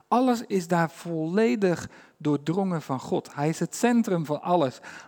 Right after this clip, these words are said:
Alles gaat om hem. Alles is puur zuiver. Alles is vol met, met hem.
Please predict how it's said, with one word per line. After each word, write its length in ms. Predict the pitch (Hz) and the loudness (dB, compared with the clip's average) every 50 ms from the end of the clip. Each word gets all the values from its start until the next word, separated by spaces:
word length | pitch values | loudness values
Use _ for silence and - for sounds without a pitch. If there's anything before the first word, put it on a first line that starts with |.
| - - | -2 2
Alles 380 | - 247 247 240 233 214 208 | 6 8 8 8 8 6 6
gaat 280 | - - 214 190 180 - | 4 4 4 4 4 2
om 160 | 175 165 156 | 0 0 4
hem. 260 | 170 190 185 143 120 - - - - - - - | 4 4 4 2 0 -6 -12 -20 -20 -20 -14 -2
Alles 340 | - - 190 - 262 214 214 | 4 6 6 8 6 6 4
is 240 | 220 214 214 - | 2 2 2 0
puur 400 | - - - 254 262 254 247 214 | -2 -4 2 6 8 8 8 8
zuiver. 640 | 165 - 190 196 214 233 240 233 185 165 131 110 98 - - - - - - - | 6 6 4 6 8 8 6 6 6 2 0 0 -2 -6 -14 -18 -18 -10 0 4
Alles 420 | - 269 277 262 254 233 190 - | 6 8 8 8 6 4 2 0
is 340 | - 240 226 214 - - - - - - - - | 2 2 2 2 2 -2 -8 -10 -16 -20 -20 -20
vol 360 | _ - - 247 269 269 262 247 | _ -6 0 4 4 6 6 6
met, 420 | 226 214 202 190 185 - - - _ _ _ _ - | 4 4 4 4 2 -2 -10 -16 _ _ _ _ -6
met 220 | - 185 180 143 | -4 -2 0 4
hem. 300 | - 285 294 240 165 123 | 6 8 8 8 6 2